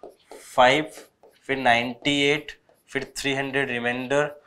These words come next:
और यहाँ से अगर हम लोग फ़ोर का डिवाइड करें तो ट्वेंटी फ़ोर times divided by सेवन, तो ये हो जाएगा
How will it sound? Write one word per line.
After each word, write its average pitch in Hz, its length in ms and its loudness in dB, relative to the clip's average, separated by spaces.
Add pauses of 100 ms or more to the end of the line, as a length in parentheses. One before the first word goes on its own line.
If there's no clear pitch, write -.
(320)
और 131 120 0
यहाँ 113 580 6
से 147 320 0 (520)
अगर 127 240 2
हम 139 200 -2
लोग 143 280 2
फ़ोर 127 400 0
का 143 100 8 (140)
डिवाइड 120 600 4
करें 113 420 0 (1600)
तो 185 60 4
ट्वेंटी 123 380 0
फ़ोर 131 260 6
times 101 400 2 (500)
divided 123 480 4
by 139 120 10 (680)
सेवन, 135 420 8 (600)
तो 110 60 -4
ये 120 180 0
हो 147 100 6
जाएगा 143 420 6